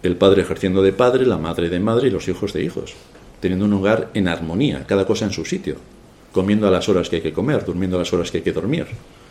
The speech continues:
en nuestro trabajo, siendo responsables con todo aquello que el Señor ha puesto bajo nuestra responsabilidad,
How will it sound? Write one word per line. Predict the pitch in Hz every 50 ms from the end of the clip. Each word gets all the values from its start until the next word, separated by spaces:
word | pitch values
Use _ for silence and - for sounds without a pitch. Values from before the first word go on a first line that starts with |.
| - - - - - - -
en | 104 95
nuestro | 98 104 104 117 110
trabajo, | - 87 90 120 156 147 - 98
siendo | - 101 95 101
responsables | 110 104 104 - 92 92 - 117 110 107 -
con | - 92 90
todo | 98 101 90
aquello | 87 - 95 101 117 147 147 - - - - - - - - - - - - -
que | - 92
el | 87
Señor | - 92 98 101
ha | 98 -
puesto | 101 98 - 104
bajo | 92 90 - - 90
nuestra | 85 90 - - 98
responsabilidad, | 92 92 - - 98 90 90 92 80 71 76 76 110 175 123